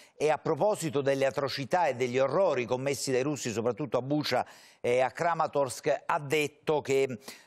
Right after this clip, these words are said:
eh, i russi hanno perso, l'avete sentito, il contatto con la realtà, vogliono addossare gli ucraini di, eh, queste stragi e soprattutto sono dei codardi e stanno diventando dei nuovi mostri.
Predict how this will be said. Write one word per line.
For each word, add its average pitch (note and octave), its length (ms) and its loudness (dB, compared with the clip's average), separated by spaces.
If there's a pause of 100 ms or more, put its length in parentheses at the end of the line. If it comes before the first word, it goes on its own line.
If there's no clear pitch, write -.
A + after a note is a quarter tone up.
eh, B2+ 260 2
i C3+ 60 0
russi C#3+ 340 0
hanno C3 140 0
perso, C#3 560 -2
l'avete B2+ 320 0
sentito, A#2 720 -2
il A2+ 340 -2
contatto C3+ 520 -2
con B2+ 140 0
la C3 120 4
realtà, C#3 480 0
vogliono B2+ 320 0
addossare B2 840 0 (440)
gli A#2+ 100 -4
ucraini C3 640 0
di, A#2 420 0
eh, A2 320 -2
queste B2+ 320 -2
stragi F3 640 -2 (300)
e A2+ 80 -8
soprattutto C#3 640 -2
sono C3 240 -2
dei D3 140 0
codardi A2+ 680 -2
e A2 40 -4
stanno A#2 280 -4
diventando A#2 720 -2
dei A2+ 160 -2
nuovi A#2 500 0
mostri. G2+ 580 -4